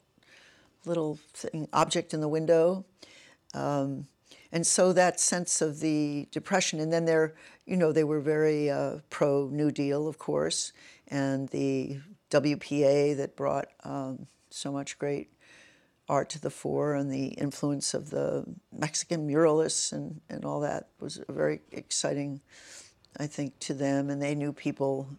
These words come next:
involved in those worlds. And my mother knew, had met Orozco, for example, when she had lived in Greece. So,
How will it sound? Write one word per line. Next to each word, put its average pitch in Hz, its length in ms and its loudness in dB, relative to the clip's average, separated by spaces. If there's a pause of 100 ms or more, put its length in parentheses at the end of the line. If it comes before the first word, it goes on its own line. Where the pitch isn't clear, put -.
involved 135 480 -2
in 135 100 -4
those 139 400 -4 (420)
worlds. 135 640 2
And 135 220 -4
my 135 300 -4 (840)
mother 135 400 2
knew, 139 420 2
had 139 200 -2
met 143 280 0
Orozco, 135 800 0
for 139 160 -8
example, 139 460 -4
when 139 120 -6
she 135 220 -6
had 139 180 -8 (240)
lived 147 180 -4
in 147 80 -4
Greece. 147 540 -2 (500)
So, 180 640 10